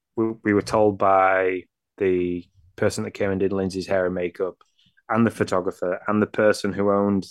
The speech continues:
the campsite they were at, that this is a really nice place to go. And we thought, "Ah, we'll go check it out." Um, two hundred and seventy-five pounds later, we had a meal and a bottle of wine.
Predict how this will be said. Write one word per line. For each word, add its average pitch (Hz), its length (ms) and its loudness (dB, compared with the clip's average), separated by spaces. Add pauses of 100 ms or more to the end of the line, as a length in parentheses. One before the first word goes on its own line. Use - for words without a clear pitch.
the - 80 -8
campsite 98 460 -4
they 92 80 -6
were 95 180 -6
at, 98 60 -12
that 95 120 -10
this 95 160 -4
is 95 120 -4
a 95 40 -4
really 98 220 0
nice 92 200 -8
place 95 240 -8
to 92 80 -12
go. 95 180 -8
And 95 80 -16
we - 0 -
thought, 147 220 -12
"Ah, 269 200 -2
we'll 196 120 -2
go 185 100 -4
check 143 200 -6
it 139 100 0
out." 131 160 -2 (680)
Um, 104 180 2
two 147 240 2
hundred 131 200 4
and 117 100 4
seventy-five 117 580 -4
pounds 101 260 -2
later, 101 400 -2
we 110 120 -4
had 101 140 -2
a 98 40 0
meal 110 320 0
and 98 100 0
a 95 40 -8
bottle 95 240 -6
of 92 60 -6
wine. 101 180 -4